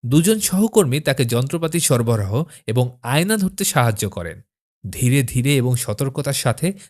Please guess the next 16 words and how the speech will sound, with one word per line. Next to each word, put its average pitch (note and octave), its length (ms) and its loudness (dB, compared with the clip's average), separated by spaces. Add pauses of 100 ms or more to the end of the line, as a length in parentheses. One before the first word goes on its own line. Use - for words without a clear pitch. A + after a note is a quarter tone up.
তার A2 200 -2
অ্যাপেন্ডিক্স B2 600 -2
অপসারণ G#2 520 -2
করেন। F2 340 -8 (440)
অপারেশনটি G3 640 0
প্রায় F3+ 320 0
দুই C#3+ 280 0
ঘন্টা C#3+ 340 2
স্থায়ী A#2 320 0
হয়েছিল। G#2 420 -2 (680)
অপারেশনের B2+ 540 2
পর C3+ 300 4 (260)
রোগোজভ B2+ 440 4 (120)
অ্যান্টিবায়োটিক D3 640 2
গ্রহণ D3 260 2
করেন D#3+ 320 0